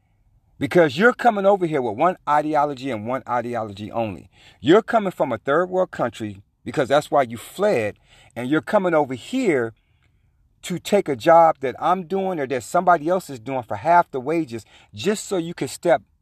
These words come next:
foot on and, and soil and, and become part of America,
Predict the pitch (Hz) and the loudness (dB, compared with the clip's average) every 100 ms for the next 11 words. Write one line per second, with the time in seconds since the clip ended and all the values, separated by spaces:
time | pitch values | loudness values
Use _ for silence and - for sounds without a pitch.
0 | _ - 185 - _ _ _ - 131 123 | _ 0 0 0 _ _ _ -6 -2 -2
1 | 113 117 110 - 120 104 - 180 156 135 | -4 -8 -8 -8 -10 -8 2 2 2 -2
2 | - 113 - - 101 104 - 160 139 131 | -6 -10 -10 -16 -14 -10 -2 0 0 -4
3 | _ _ _ _ - 175 165 127 120 135 | _ _ _ _ -2 4 4 2 -2 2
4 | 202 185 - 117 | 4 2 0 -4